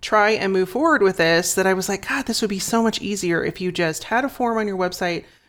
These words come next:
told them you'd get back to them in forty-eight hours, had a calendar that they could pick, make it a minimum of, um, you know, the number of people that they can choose, and then let them do all their,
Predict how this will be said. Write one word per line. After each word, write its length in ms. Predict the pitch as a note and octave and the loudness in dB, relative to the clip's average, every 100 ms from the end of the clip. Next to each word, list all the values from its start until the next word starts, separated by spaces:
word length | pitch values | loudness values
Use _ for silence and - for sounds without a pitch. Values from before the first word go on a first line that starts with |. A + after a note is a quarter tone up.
| - | -10
told 200 | - C4+ | -4 -2
them 120 | A#3+ A3+ | 0 0
you'd 180 | A3 | 0
get 140 | G#3+ F3 | 0 0
back 180 | E3 - | 0 0
to 80 | |
them 100 | G3+ F3+ | -4 -4
in 80 | |
forty-eight 340 | F3+ F3+ E3+ D#3+ | -2 -2 -2 0
hours, 280 | D#3+ E3 - | 0 0 -2
had 200 | C#4+ D4 | -4 -4
a 40 | |
calendar 500 | - G#3+ G#3 G3+ F#3+ | -2 0 2 0 0
that 160 | F#3 F3 | -2 -4
they 80 | |
could 240 | F3 D#3 - | -6 -8 -10
pick, 280 | E3+ E3 _ _ _ _ | -10 -10 _ _ _ _
make 240 | G#3+ B3+ C4+ | -4 -2 0
it 80 | B3 | 0
a 60 | |
minimum 480 | G3+ G3 G3 F#3+ F3+ | 2 4 4 2 2
of, 360 | D3+ D3 - - - | 0 -4 -8 -12 -6
um, 480 | F3 D#3+ D3+ - - | -4 -4 -6 -10 -12
you 120 | F#3 | -6
know, 240 | E3+ D#3+ D#3+ | -4 -4 -2
the 100 | C#4+ | 0
number 220 | C#4+ G3+ F3+ | 2 2 0
of 100 | - | -2
people 320 | G#3 G#3 G3 | -4 0 2
that 120 | F#3 | 2
they 120 | E3+ | 0
can 160 | F3 F3 | -2 -4
choose, 420 | - E3+ E3 E3 | 0 0 2 0
and 200 | - F3+ | 0 0
then 100 | F3+ | 2
let 180 | G#3 A#3+ | 0 0
them 120 | A3+ | 0
do 180 | G#3 G3 | 0 0
all 80 | F#3+ | -2
their, 180 | D#3+ | -4